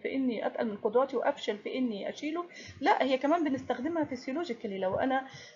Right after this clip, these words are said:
آه، عايزة أحافظ على وضعية معينة، أحافظ على جسم واقف، آه، أحافظ على حاجة ماسكاها في إيدي لفترة. آه، لكن برضه زي ما قلت لكم بيحصل لما بحاول إني أنا، آه، أزق أو أرفع جسم، آه، وزنه، آه،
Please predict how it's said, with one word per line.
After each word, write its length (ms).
آه، 60
عايزة 260
أحافظ 380
على 200
وضعية 440
معينة، 760
أحافظ 340
على 140
جسم 280
واقف، 440
آه، 40
أحافظ 320
على 120
حاجة 260
ماسكاها 360
في 160
إيدي 300
لفترة. 520
آه، 120
لكن 300
برضه 200
زي 100
ما 80
قلت 180
لكم 260
بيحصل 440
لما 240
بحاول 460
إني 280
أنا، 160
آه، 360
أزق 280
أو 120
أرفع 380
جسم، 440
آه، 220
وزنه، 600
آه، 240